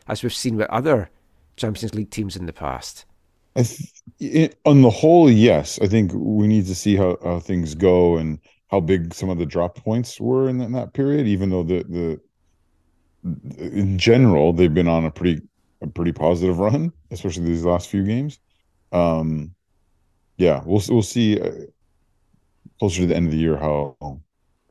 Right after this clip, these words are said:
Speaker 2: how significant things, uh, this, this played, significant role this played.
Speaker 1: The point of the weekend,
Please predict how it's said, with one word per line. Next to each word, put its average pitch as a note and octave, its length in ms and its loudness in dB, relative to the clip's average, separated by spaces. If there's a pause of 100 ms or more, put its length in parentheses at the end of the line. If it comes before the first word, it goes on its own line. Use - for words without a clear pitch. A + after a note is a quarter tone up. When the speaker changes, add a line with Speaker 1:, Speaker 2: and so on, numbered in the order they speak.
(280)
Speaker 2:
how - 80 -4
significant D2 520 -2
things, C#2+ 200 -2
uh, D2+ 760 -6
this, D2 240 -4
this D#2+ 180 -2
played, D2 400 -4
significant D#2+ 360 -2
role C#2+ 140 0
this C#2 120 -8
played. D#2 320 -8 (840)
Speaker 1:
The A#2 60 -12
point F#3 260 2
of E3 60 -4
the C3+ 80 -2
weekend, C3+ 640 -4